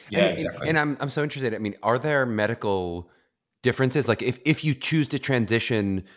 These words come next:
Speaker 2: later in life, you know, so you're going through basically the
Speaker 1: Mm-hmm.
Speaker 2: adolescent process because of taking medicine.
Speaker 1: Yeah.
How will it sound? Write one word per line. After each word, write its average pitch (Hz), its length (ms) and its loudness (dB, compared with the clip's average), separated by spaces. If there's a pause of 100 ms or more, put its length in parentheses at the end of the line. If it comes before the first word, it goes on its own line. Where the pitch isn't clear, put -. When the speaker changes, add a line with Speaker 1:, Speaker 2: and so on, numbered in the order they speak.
(200)
Speaker 2:
later 143 320 4
in 92 120 2
life, 87 300 0
you 104 80 -2
know, 90 40 0
so 95 100 -6
you're 90 120 0
going 98 220 2
through 87 180 -6
basically 90 380 -2
the - 20 -4
Speaker 1:
Mm-hmm. 87 160 4
Speaker 2:
adolescent 80 360 0
process 87 400 -2
because 80 360 -10
of 76 240 -8
taking 80 260 -8
medicine. 90 340 -6
Speaker 1:
Yeah. - 200 -4